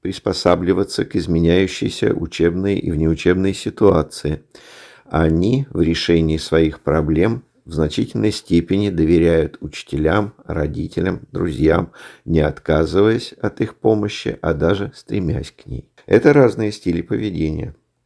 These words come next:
И это различные факторы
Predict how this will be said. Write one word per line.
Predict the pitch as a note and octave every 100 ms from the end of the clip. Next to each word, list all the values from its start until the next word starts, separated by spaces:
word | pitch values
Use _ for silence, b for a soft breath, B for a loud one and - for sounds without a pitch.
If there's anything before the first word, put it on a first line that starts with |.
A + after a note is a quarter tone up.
| _ _ _ _ -
И | F#2+
это | D2+ - G#2+ - -
различные | F2 D#2+ D2+ D#2 D2+ - - E2 G#2+ A#2+ _ _
факторы | - D2+ - - E2+ F#2+